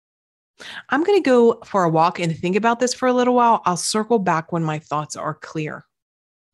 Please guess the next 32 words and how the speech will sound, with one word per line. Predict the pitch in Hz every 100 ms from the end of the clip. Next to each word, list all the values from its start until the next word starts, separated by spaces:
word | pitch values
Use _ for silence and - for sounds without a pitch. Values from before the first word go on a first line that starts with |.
| _ _ _ _ _ -
So | -
we | 254
wanna | 247 277 370
also | 311 226 - 175
not | 175 175
be | 175
in | 165
reaction | 156 147 147 - 226 226
mode. | 226 233
We | 190
wanna | 165 165
be | 160 160
able | 147
to | 151
step | - - 240 269
away, | 240 190 175
get | 170 165
ourselves | 202 - 208 208
centered, | - 151 151 156 156 - _ _ _ _ _ _ _ _ _
and | 165 156
come | 170
back | 160 143
to | -
the | 151
table. | 147 151 143 123 143 _ _ _ _ _ _ _ _ _ _ _ - - -
Here's | - 320 370
some | 381 262 - -
uncommon | 202 214 226 220 - 202 180 175 165 175 190 _ _ -
action | 160 156 165
steps | 151 139 -
for | - 147
you. | 143 143